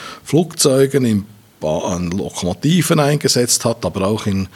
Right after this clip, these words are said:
einfacheren Geräten wie einem Kopierapparat oder in einer Telefonzentrale. Das sind einfach kreditkartengroße Embedded Computer, die eigentlich ein Windows, äh, betreiben können.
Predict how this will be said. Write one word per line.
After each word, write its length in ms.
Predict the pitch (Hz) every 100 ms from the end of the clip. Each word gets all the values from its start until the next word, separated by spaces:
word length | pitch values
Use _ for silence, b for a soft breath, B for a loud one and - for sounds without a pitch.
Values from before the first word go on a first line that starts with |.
| B B
einfacheren 680 | 113 165 160 156 - 170 165
Geräten 500 | 160 117 117 - 117
wie 80 | 107
einem 180 | 120
Kopierapparat 1040 | 123 139 - 123 135 117 - 123 101 107 -
oder 140 | 107
in 120 | 104
einer 200 | 101 98
Telefonzentrale. 1120 | - 85 98 104 104 - 92 - 90 90 95 B B B -
Das 180 | 110
sind 140 | 104 98
einfach 260 | 98 101
kreditkartengroße 1600 | - 175 - 110 - - 85 87 - 98 90 87 95 - - 92 - B B -
Embedded 600 | 92 95 95 107 107 - -
Computer, 680 | - 95 90 123 151 156 127
die 480 | - - 101 110 -
eigentlich 500 | - 82 101 107 101
ein 180 | 87 85
Windows, 680 | 92 95 101 90 95 - - B B B -
äh, 240 | 85 87 87
betreiben 460 | 101 95 87 -
können. 400 | 98 95 73 71